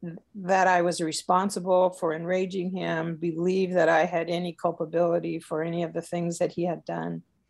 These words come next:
And, uh, I, so those friendships began that day and, uh, later expanded to many more women through meetings at Chris's house.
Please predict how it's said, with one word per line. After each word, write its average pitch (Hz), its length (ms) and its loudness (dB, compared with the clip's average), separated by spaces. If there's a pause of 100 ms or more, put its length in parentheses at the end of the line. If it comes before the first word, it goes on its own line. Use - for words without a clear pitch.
(500)
And, 165 420 -6
uh, 160 300 -6 (640)
I, 170 260 2 (100)
so - 280 2
those 170 280 4
friendships 180 560 -2
began 175 400 -2
that 170 200 -6
day 190 540 0
and, 175 460 -6
uh, 170 260 -6 (260)
later 175 540 4
expanded 175 640 -2
to 175 100 -2
many 175 220 0
more 175 260 2
women 170 460 -2
through 170 340 -2
meetings 170 400 0
at - 140 -6
Chris's 175 400 -4
house. 170 480 -4